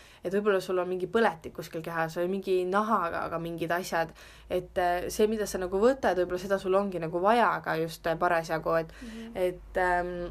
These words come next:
Speaker 1: et ja et kindlasti on ka põnevam sellises nagu kunstilises vannivees nagu
Speaker 2: Jaa.
Speaker 1: ulpida natukene, on ju.
Speaker 2: Jaa, just. Ja, ja sinna kõrvale võiks ju tegelikult, kui on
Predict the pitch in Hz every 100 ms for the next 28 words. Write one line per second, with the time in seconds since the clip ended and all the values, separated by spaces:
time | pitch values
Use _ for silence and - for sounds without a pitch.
0 | 160 - - - - 180 170 - 196 -
1 | - 269 277 208 185 185 277 320 185 160
2 | 165 170 170 175 165 170 170 175 170 170
3 | 175 233 285 - 160 165 175 190 240 247
4 | 160 175 175 175 180 170 175 175 175 175
5 | - - - 254 285 302 233 156 151 160
6 | 160 160 165 165 165 160 156 165 165 220
7 | 220 214 - 262 - - - _ _ -
8 | - _ 240 240 226 220 220 220 226 -
9 | 233 226 359 359 202 196 202 202 220 226
10 | 277 254 185 - 185 - - 208 208 202
11 | 202 202